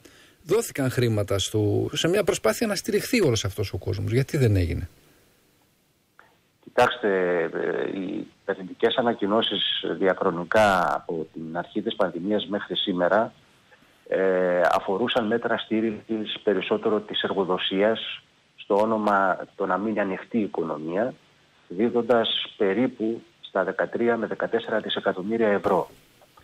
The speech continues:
Speaker 2: Και αντιλαμβάνεστε ότι όλα αυτά είναι μια μορφή διόγκωσης του κρατικού, ε, χρέους και των ελλημάτων της χώρας.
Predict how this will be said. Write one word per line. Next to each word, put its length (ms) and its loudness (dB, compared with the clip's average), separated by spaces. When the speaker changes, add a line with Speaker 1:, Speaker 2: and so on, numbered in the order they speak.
Speaker 2:
Και 60 0
αντιλαμβάνεστε 640 2
ότι 180 -2
όλα 180 4
αυτά 200 0
είναι 140 0
μια 180 -2
μορφή 260 -2
διόγκωσης 600 0
του 140 -10
κρατικού, 680 -4
ε, 40 0
χρέους 560 0
και 120 0
των 160 -4
ελλημάτων 480 -2
της 140 -8
χώρας. 540 -2